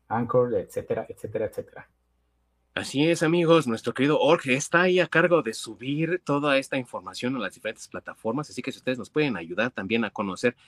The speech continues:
Speaker 2: algunas otras que ustedes ocupen con regularidad, pueden hacerlo también a través de nuestras redes sociales en Facebook y Twitter, nos pueden encontrar como Desde el Nirvana Podcast. Háganos saber, por favor,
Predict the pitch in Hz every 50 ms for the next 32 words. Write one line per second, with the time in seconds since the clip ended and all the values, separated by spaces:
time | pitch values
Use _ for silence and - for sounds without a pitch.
0 | _ - _ _ _ 95 98 117 120 113 110 - 113 117 - 127 113 - - -
1 | - - 120 117 - - - 98 - - 120 - 127 113 - - 98 92 104 117
2 | 117 120 117 113 110 107 95 95 110 123 - _ _ _ _ - - - - -
3 | - 160 180 190 156 127 - 151 160 165 - - _ _ - - 120 110 101 123
4 | 127 139 151 - - 117 - - 104 107 123 127 131 113 - 101 92 98 113 123
5 | 117 - 92 - - 113 117 117 - 101 92 87 - 117 120 - 113 - - -
6 | - 120 120 123 127 120 - - 113 113 107 101 95 - 95 92 107 110 - -
7 | 101 90 87 92 98 92 98 98 98 98 98 104 113 117 113 - - 139 135 -
8 | - 165 - - - _ _ - - - _ 190 214 233 214 175 156 147 127 139
9 | 127 127 151 175 180 - 156 - - 131 147 175 190